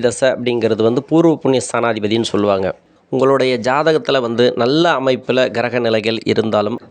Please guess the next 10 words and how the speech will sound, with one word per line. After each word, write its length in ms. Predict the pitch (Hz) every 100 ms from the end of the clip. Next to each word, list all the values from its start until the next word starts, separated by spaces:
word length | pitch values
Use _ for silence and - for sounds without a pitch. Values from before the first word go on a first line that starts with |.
| -
நடக்கக்கூடிய 500 | 131 165 175 165 143 113 101
தசைகளும் 480 | 120 156 147 156 180 123
யோக 240 | 131 156 156
தசைகளாக 420 | 127 - 123 120 104 107
இருந்தாலும், 520 | 110 127 113 110 139 - - _ _
உங்களுக்கு 360 | - 120 110 107 -
பூர்வ 240 | 180 196 185
புண்ணிய 180 | 170 156
ஸ்தானாதிபதின்னு 680 | - 139 135 123 120 123 135
சொல்லக்கூடிய 420 | 120 113 - 110